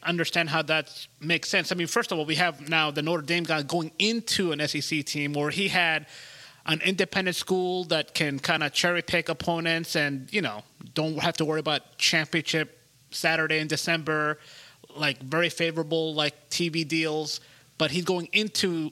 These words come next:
the S E C West, which is very difficult, much more than the S E C East, and that hasn't been a problem. So I can't imagine that he's, like, running scared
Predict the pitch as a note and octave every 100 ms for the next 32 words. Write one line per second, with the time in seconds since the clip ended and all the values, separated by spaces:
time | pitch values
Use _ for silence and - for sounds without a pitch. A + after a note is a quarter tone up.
0 | - C#3+ D#3+ F3+ - E3 - D3+ E3 D#3
1 | - C#3 C#3 B2+ D3+ C3+ B2 F#3+ E3 A#2+
2 | B2 - - - C#3 C3 B2+ B2+ B2 B2
3 | B2+ C3 A#2+ B2 F3+ D3 - - - -
4 | D3+ E3+ F3+ G#3 D#3+ C#3+ B2 C3+ B2 D3
5 | F#3 F3 A3+ G#3+ G#3 F3 D3+ C#3+ C#3 -
6 | C3+ E3+ D3 - - F#3+ C3+ A#2 B2+